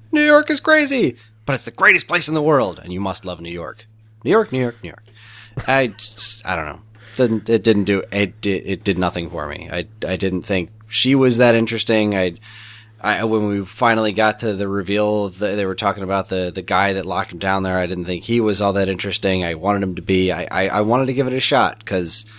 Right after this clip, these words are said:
uh, I liked, uh, what's her face from The Office. Uh, when she was on The Office, she was one of the characters that wasn't part of the original crew that was actually worth a damn. Uh, but I just, I, I couldn't get into the show. Just, just didn't like it.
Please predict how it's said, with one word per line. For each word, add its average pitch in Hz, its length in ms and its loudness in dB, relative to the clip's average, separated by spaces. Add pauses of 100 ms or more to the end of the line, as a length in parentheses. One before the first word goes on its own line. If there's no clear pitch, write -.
(320)
uh, 87 300 2 (380)
I 92 80 0
liked, 95 340 0
uh, 87 200 0
what's 85 260 -6
her 87 60 -6
face 87 280 0
from 82 200 -4
The 85 120 -2
Office. 80 640 -2
Uh, 78 300 -4 (260)
when 92 160 -4
she 92 120 -2
was 87 100 -2
on 87 100 -2
The 87 80 -2
Office, 82 260 0
she - 120 0
was 92 160 -2
one 92 180 2
of 85 140 -4
the 90 240 0 (240)
characters 101 460 -2
that 101 120 -4
wasn't 104 300 -4
part 104 160 0
of 95 60 -2
the 95 100 -2
original 98 320 -4
crew 101 280 0
that 90 100 -2
was 92 120 -6
actually 98 520 0 (200)
worth 104 440 2
a 95 80 4
damn. 78 480 -4 (520)
Uh, 87 380 2
but 90 400 2 (420)
I 60 220 -6
just, - 320 -6
I, 90 260 0
I 95 40 -2
couldn't 101 260 0
get 107 120 4
into 117 120 2
the 113 60 0
show. 123 380 0
Just, - 240 -10 (280)
just 76 240 -10 (180)
didn't 87 220 -4
like 98 220 -4
it. - 100 -10